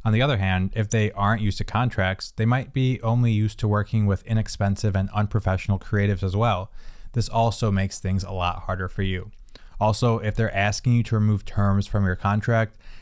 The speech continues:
they are acting a little shady. Sometimes this is fine and that you have a lot of terms in there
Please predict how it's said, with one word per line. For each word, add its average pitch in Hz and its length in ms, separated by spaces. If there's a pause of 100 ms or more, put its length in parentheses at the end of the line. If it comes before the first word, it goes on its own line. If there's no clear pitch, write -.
(120)
they 120 140
are 139 200
acting 110 580
a 104 120
little 104 260
shady. 87 560
Sometimes 131 640
this 117 280
is 113 200
fine 95 340
and 95 140
that 95 80
you 98 160
have 95 240
a - 20
lot 92 140
of 87 100
terms 101 380
in 98 100
there 95 320